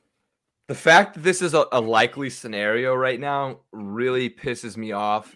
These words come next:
and I fucking hate it, and I hate the committee, and I hate everything they have built. Uh, I love the playoff format, love the fair,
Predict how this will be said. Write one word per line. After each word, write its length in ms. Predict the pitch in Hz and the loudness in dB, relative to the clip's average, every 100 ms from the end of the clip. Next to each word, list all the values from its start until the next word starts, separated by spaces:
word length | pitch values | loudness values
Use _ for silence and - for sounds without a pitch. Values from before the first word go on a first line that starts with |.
| - | -16
and 340 | 92 104 101 | -10 -8 -10
I 160 | - 98 | -12 -14
fucking 360 | - 127 110 98 | -8 -8 -6 -10
hate 340 | - 98 104 | -6 -6 -4
it, 260 | 110 113 - | -2 -4 -6
and 280 | 95 95 92 | -12 -12 -12
I 120 | 90 | -12
hate 320 | 92 117 123 | -8 -6 -6
the 60 | 127 | -8
committee, 600 | - 110 110 107 110 - | -12 -10 -8 -8 -8 -10
and 340 | 90 98 95 - | -12 -12 -12 -12
I 100 | 101 | -12
hate 460 | - 117 117 - _ _ _ _ _ _ _ - | -4 -2 -2 -6 _ _ _ _ _ _ _ 2
everything 580 | 160 170 170 170 165 151 | 4 4 2 4 4 4
they 180 | 151 | 2
have 280 | 143 131 104 | 4 0 -2
built. 460 | 139 139 143 - - - | -2 0 0 -4 -6 2
Uh, 260 | 123 120 | 4 4
I 120 | - 117 | 2 0
love 340 | 120 156 135 | 2 2 0
the 80 | 127 | -6
playoff 400 | - 135 131 113 | -4 0 0 0
format, 640 | - 123 120 117 113 117 - | -4 -2 -2 -2 -4 -6 -10
love 600 | 101 95 113 127 127 107 - _ _ | -14 -2 2 2 2 -6 -20 _ _
the 140 | 104 | -18
fair, 520 | - - 123 127 123 | -8 0 2 2 -2